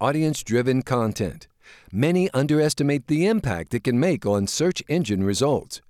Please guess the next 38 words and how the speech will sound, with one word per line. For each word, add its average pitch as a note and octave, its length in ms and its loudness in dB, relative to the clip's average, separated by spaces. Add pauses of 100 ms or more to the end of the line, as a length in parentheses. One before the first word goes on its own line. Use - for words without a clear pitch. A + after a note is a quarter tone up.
(560)
In C#3+ 120 2
an D3 160 0
effort G#3 320 -2
to C#3+ 120 -2
give C#3 200 0
you C#3 140 4
a A#2 80 4
broader C3 480 0
understanding A#2+ 640 0
of F#2+ 140 -2
why C3+ 260 2
content G3 540 -4
marketing B2+ 460 -2
should G#2 200 -4
be G#2+ 140 0
more D3+ 280 2
than G#2+ 220 0
just C#3+ 260 -2
a A2 80 0
bullet D3+ 380 0
point G2 320 -2 (180)
in A#2 120 -2
your A2+ 140 4
digital A2+ 420 0
marketing G#2+ 460 0
plan, A2 460 -4 (440)
we've E3 220 2
outlined C3 500 2
the G#2+ 140 2
essential F#3+ 520 0
elements A2+ 460 0
of G#2 120 -2
a G#2 100 -2
content G3+ 540 -2
strategy A2 580 -4
for A#2+ 240 -2
you B2+ 160 0
here. A#2 420 -4